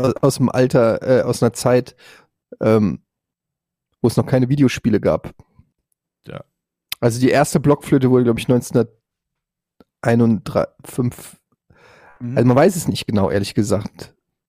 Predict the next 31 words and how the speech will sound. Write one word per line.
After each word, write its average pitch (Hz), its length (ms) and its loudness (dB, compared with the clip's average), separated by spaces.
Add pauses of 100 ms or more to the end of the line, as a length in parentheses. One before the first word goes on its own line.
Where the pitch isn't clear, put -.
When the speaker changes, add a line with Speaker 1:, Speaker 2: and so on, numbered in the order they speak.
Speaker 2:
Die 87 60 -6
hatte - 140 -8
Speaker 1:
Das 107 120 -2
Speaker 2:
auch 98 80 -2
nur 87 80 -4
Speaker 1:
ist - 40 -10
Speaker 2:
ein 120 140 0
Speaker 1:
ein 107 60 0
Speaker 2:
Loch, 127 60 2
Speaker 1:
Mysterium. 127 540 2
Speaker 2:
glaub - 60 -14
ich. - 120 -20 (2250)
Hm. - 220 -16 (580)
Speaker 1:
Ja. 101 240 0 (840)
Aber, 139 380 2
ähm, 156 260 2
ja, 180 160 6
vielen 233 260 4
Dank 202 260 0
wie 180 100 2
immer 185 200 4
an 160 100 0
alle, 170 220 0
die 165 140 2
uns 151 160 -4
schreiben 139 480 0
und 127 280 0
uns 127 280 -2
helfen 127 580 0 (520)
und, 120 680 0
ähm, 113 500 0